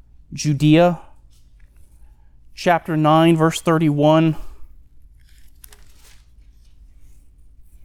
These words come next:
So the church throughout all Judea and Galilee and Samaria, the church is now in Judea. They did not hear, just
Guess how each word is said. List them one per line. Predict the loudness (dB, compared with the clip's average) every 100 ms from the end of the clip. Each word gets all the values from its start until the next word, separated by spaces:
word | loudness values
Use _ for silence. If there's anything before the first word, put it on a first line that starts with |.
| -20 -20 -20 -20 _ -20 -20 -20 _ -20 -20 -20 _
So | -6
the | -6
church | -2 0 0 -2
throughout | -4 0 0 0
all | 0 0 0 -4 -6 -14
Judea | -10 -8 -4 0 2 0
and | -2 -4
Galilee | -2 0 0 -2 -6
and | -8
Samaria, | -12 -10 -10 -8 -8 -8 -14 -20 -14
the | -12
church | -10 -6 -6 -6
is | -12 -10
now | -8 -8 -8
in | -6 -2 -2 -4 -8 -12
Judea. | -8 -6 -4 -6
They | -6 -6
did | -6 -4
not | -4 -4 -6
hear, | -8 -6
just | -6 -10